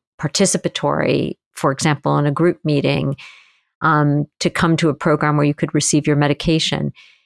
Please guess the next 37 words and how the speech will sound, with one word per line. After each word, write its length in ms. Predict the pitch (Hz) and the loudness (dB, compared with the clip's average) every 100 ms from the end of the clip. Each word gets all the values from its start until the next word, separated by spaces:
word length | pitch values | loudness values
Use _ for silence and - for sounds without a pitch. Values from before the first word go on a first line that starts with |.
| _ | _
In 120 | - 170 | -4 -2
spite 300 | - 190 190 | 0 2 2
of 120 | 180 | 0
trying 300 | - 170 165 | 0 0 0
to 580 | - 160 151 147 143 - _ _ _ _ | 0 2 4 4 0 -2 _ _ _ _
make 360 | - 170 175 175 | 0 4 4 2
those 240 | 170 151 | 0 0
things 260 | - 147 139 | 0 -2 0
more 160 | 143 143 | 0 2
available 400 | 151 175 165 151 | 4 4 2 2
during 240 | 151 143 | 2 0
the 80 | 143 | 0
pandemic 520 | - 143 143 147 139 | 0 0 0 -2 -2
through 120 | 151 | -6
telehealth 560 | - 147 143 135 143 - | -2 0 0 0 -2 0
and 100 | 143 | -2
other 200 | - 151 | 0 -2
things, 480 | - 196 175 170 - - - _ _ _ - | 0 2 2 0 -6 -16 -20 _ _ _ -2
there 120 | 180 | 2
just 220 | 196 190 | 2 2
really 260 | 160 165 151 | 4 4 4
wasn't 340 | 147 147 135 | 2 2 0
enough 460 | 143 156 180 - - | 2 2 0 -2 -6
capacity, 560 | 185 180 175 - 180 | -2 0 -2 0 2
and 120 | 170 143 | 4 2
it 20 | |
was 160 | 139 | 0
really 280 | 147 143 139 | 0 2 2
hard 300 | 127 - - | 0 -2 -2
for 100 | - | -4
people 260 | - 147 - | -4 -4 -4
to 180 | - - | -6 -6
access 460 | - - - - | -6 -4 -4 -4
it. 180 | - - | -6 -2
So 120 | 156 | 0
I 60 | 147 | 0
think 280 | - 196 | 2 0